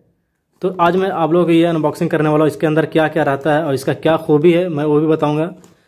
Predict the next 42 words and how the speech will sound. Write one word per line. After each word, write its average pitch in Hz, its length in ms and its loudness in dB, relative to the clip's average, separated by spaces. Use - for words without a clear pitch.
तो 156 120 0
इस 196 300 -4
तरह 185 140 2
का 180 120 -2
आप 156 120 0
लोग 165 120 -4
पहले 165 140 2
डब्बा 143 300 0
देख 165 160 2
लें 170 120 2
कि 170 100 -2
डब्बा 139 240 0
किस - 240 -8
तरह 156 120 2
एकदम 160 260 0
premium 147 380 0
दिखता 143 300 0
है। 156 220 -4
इससे - 200 -4
आप, 156 460 0
आप 151 120 -8
लोगों 165 140 4
को 165 60 2
ये 156 120 6
भी 170 80 2
समझ 165 300 2
में 160 120 0
आया 156 160 2
कि 156 140 0
जब 139 260 -2
डब्बा 139 260 0
इतना 160 180 2
premium 151 480 2
है, 160 220 -4
तो - 180 -10
इसका 147 300 0
अंदर 151 240 -2
का 151 120 -2
चीज़ 156 280 0
कितना 143 220 0
premium 135 380 0
होगा। 123 260 -2